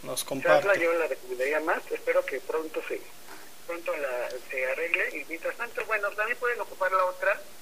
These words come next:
Speaker 2: no voy a decir su nombre porque no le voy a hacer publicidad, y, y pues ya nada más.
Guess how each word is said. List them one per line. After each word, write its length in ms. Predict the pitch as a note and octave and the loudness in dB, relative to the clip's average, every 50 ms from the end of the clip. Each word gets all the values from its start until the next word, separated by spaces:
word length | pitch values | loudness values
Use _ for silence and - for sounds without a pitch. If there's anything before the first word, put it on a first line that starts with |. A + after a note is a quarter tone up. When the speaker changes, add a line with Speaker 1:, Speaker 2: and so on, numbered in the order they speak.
| - - - - - - - - - - - - - F3 | -12 -12 -12 -12 -12 -12 -12 -12 -12 -12 -12 -10 -2 -2
Speaker 2:
no 100 | G3 F#3+ | 0 2
voy 100 | F#3 F3+ | 2 2
a 40 | F3+ | 0
decir 220 | E3+ - F3+ F3 | 0 -2 -4 -4
su 80 | F3 E3+ | -4 -4
nombre 220 | F3 E3+ F3 F3 | -4 -2 -2 -2
porque 260 | F3 - D#3+ - F3 | -2 -4 -6 -8 -4
no 140 | - D#3 F3+ | -2 0 2
le 80 | F#3 F#3+ | 2 2
voy 140 | E3 E3 D#3 | 2 0 0
a 20 | |
hacer 140 | - D#3+ D3 | -2 -4 -6
publicidad, 520 | D3+ C3+ B2+ - - - - - B3 D#4 - - - - - - - - - - - | -6 -6 -6 -4 -4 -2 0 0 0 0 0 -4 -10 -12 -12 -12 -12 -12 -12 -8 -6
y, 240 | - A#3 B3 - - - - - - - - - - - - - - - - - - - - - - - - - - - - - - - - - - - | -6 -6 -6 -8 -10 -12 -12 -12 -12 -12 -12 -12 -12 -12 -12 -12 -12 -12 -12 -12 -12 -12 -12 -12 -12 -12 -12 -12 -12 -12 -12 -12 -12 -12 -12 -12 -10 -10
y 100 | - E3+ | -8 -8
pues 160 | - C#3+ C3+ C3 | -6 -6 -6 -6
ya 100 | C#3+ C3+ | -4 -2
nada 180 | C#3 C#3 C3+ | 0 0 0
más. 200 | B2 G#2+ - - | -2 -4 -6 -10